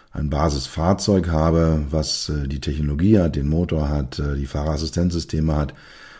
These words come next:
und dann eben über ein sehr, sehr ausgefuchstes, äh, tolles System diese Container einfach austauschen kann. Und, äh, ich kann das auch schon spoilern, äh, es wird, äh,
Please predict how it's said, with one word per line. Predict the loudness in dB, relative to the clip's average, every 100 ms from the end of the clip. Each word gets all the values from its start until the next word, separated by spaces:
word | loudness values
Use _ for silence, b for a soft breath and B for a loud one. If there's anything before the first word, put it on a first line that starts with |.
| B
und | 2
dann | 4 4
eben | 6 8 8 6
über | 6 6 6 4
ein | 4 2 2
sehr, | 0 4 6 8
sehr | 6
ausgefuchstes, | 4 0 -4 -10 -6 -8 -6 -6 -6 -6 -6
äh, | -6 -4 -6
tolles | -4 -2 -2 -2
System | -8 -4 0 0 -2 B B B B B B B -8
diese | 0 4 6 8 10 8 6 4 -4 b b b b b _ 0
Container | 4 6 6 4 4 2 -4 -4
einfach | 2 2 2 -2
austauschen | -2 -4 -4 -8 -8 -10
kann. | -12 -14 -16 _ b b b b -4
Und, | 2 2 2
äh, | 2 0 0
ich | 0
kann | 2
das | 4
auch | 2
schon | 0 -4
spoilern, | -4 -2 2 4 6 6 4
äh, | 2 -2 -2 0 -2 -2
es | -4 -2
wird, | -2 -4 -10 -6
äh, | -4 -2 -2 -2